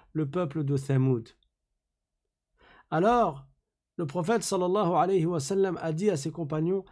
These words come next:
de ne pas, euh, rentrer dans leur demeure, parce que je vous rappelle qu'ils avaient construit, ils avaient sculpté leur demeure dans les montagnes, dans la pierre. Donc elles étaient encore, elles étaient encore là. Et le prophète sallallahu alayhi wa sallam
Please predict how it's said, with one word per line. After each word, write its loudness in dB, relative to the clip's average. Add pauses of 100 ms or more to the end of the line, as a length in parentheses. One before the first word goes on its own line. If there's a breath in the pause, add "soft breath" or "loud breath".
(240 soft breath)
de -2
ne 0
pas, -4 (300)
euh, -4 (260)
rentrer 0
dans 6
leur 4
demeure, 4
parce -6
que -6
je -8
vous -10
rappelle 0
qu'ils -4
avaient -2
construit, -4
ils -2
avaient -4
sculpté -4
leur 0
demeure 2 (360 loud breath)
dans 0
les 4
montagnes, -2
dans -2
la -2
pierre. -2 (340)
Donc -14
elles -8
étaient -8
encore, -6 (240 soft breath)
elles -8
étaient -10
encore -6
là. -8 (580 soft breath)
Et -2
le -2
prophète -2
sallallahu -2
alayhi 0
wa -2
sallam -2